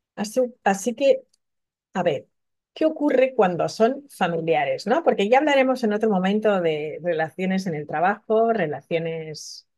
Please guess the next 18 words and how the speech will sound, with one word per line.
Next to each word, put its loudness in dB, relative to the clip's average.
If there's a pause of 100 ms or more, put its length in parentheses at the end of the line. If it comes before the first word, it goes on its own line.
(180)
de -6
pareja, -4
relaciones -6
con -8
amigos. -2
Esto -6
es -8
una -2
historia -2
distinta, -6
pero -4 (460)
yo -2
creo 0
que 4
la 0
familia 4
es -4
el, 0